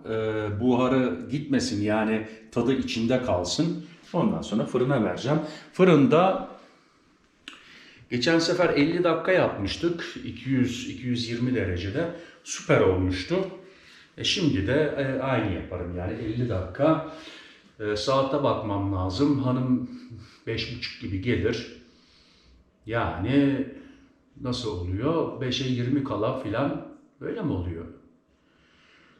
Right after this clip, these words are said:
Öyle oluyor. Beşe yirmi kala filan, e, fırını ateşleyip, bu arada s-, yanına salata, e, hazırlayacağım.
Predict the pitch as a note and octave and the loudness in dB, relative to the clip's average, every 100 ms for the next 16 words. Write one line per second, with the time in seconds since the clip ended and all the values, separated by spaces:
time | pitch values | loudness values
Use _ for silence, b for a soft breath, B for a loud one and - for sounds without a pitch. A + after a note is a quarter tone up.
0 | b b b - D#3 C#3 G2 G#2+ C#3 C#3 | b b b -4 0 2 2 0 0 0
1 | C#3 C#3 C#3+ C#3+ A#2 G#2+ G#2+ B2 A2 D#3 | 2 2 2 0 0 -2 -2 0 0 0
2 | - A#2 A2+ - A#2+ F#2+ C#3 E3 - - | 2 2 2 0 -2 0 0 0 -6 -8
3 | A#2+ A#2 G2 - G2 C#3 - - - - | -6 -4 -4 -4 -2 -2 -2 -10 -18 -20
4 | _ _ b b b b b b - D#3 | _ _ b b b b b b 2 6
5 | D3 C#3 C#3 C3+ C3+ - - C3+ B2 B2 | 8 6 6 4 2 -2 -4 0 2 4
6 | B2+ C#3+ C3+ - A2 G2+ - F#2+ F#2+ F#2+ | 2 2 2 2 0 0 -4 -4 -2 -4
7 | - - G#2 F#2+ F#2 F2 A#2 | -8 -8 -6 -2 -2 -2 0